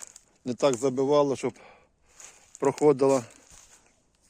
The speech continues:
Був у мене два двадцять п'ять. Десь в куточку буде відео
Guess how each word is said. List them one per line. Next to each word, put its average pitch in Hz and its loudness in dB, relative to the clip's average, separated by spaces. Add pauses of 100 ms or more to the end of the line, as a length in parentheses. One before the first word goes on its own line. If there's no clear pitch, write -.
(500)
Був 135 0
у 147 2
мене 143 4
два 135 6
двадцять 131 2
п'ять. 147 4 (1500)
Десь 131 4
в - -16
куточку 143 2
буде 135 2
відео 135 2